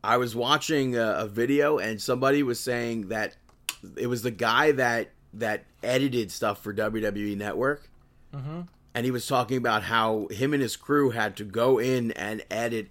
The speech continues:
Speaker 1: every single New Jack match. Because
Speaker 2: Oh, man.
Speaker 1: obviously they didn't have the rights to the, the song, and it was playing throughout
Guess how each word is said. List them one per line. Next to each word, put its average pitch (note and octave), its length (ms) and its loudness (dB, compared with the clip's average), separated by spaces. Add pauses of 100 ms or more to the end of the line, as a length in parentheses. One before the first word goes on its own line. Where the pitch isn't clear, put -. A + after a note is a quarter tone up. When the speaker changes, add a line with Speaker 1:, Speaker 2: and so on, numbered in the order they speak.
Speaker 1:
every B2+ 640 2
single B2 480 0
New A#2 280 2
Jack G2+ 420 -6
match. B1+ 480 -12 (1200)
Because A2+ 320 2
Speaker 2:
Oh, A#2+ 120 6
man. G2 100 0
Speaker 1:
obviously A2 380 2
they G#2+ 140 2
didn't A2 160 0
have G2 140 0
the G#2 100 0
rights G#2 360 0
to A2+ 120 0
the, F#2 380 0
the F#2 120 -8
song, A#2 460 2
and E2+ 100 -8
it D#2+ 60 -8
was E2+ 80 -12
playing B2+ 360 0
throughout G2 340 -2